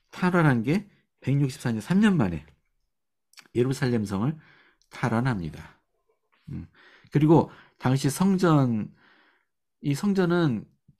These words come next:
두 번째 성전이죠. 첫 번째 성전은 바빌로니아 군대가 무너뜨려 버렸고요. 이제 솔로몬 성전이라고 부르는 게 제일 성전이고, 그다음에 귀환한 유대인들이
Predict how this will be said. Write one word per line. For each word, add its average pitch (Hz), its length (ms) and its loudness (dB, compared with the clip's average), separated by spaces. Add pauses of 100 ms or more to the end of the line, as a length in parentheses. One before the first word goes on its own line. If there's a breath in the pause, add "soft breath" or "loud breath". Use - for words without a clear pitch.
두 156 100 2
번째 185 220 2
성전이죠. 127 400 -2
첫 190 160 -10
번째 214 180 0
성전은 143 600 -2 (240 soft breath)
바빌로니아 151 640 -2
군대가 104 340 -4
무너뜨려 131 380 -2
버렸고요. 92 520 -6 (200 soft breath)
이제 104 100 -4
솔로몬 180 360 4
성전이라고 104 460 0
부르는 90 200 -6
게 85 180 -8 (320 soft breath)
제일 147 360 0
성전이고, 104 800 0 (540 soft breath)
그다음에 160 680 0
귀환한 185 420 2
유대인들이 127 880 -4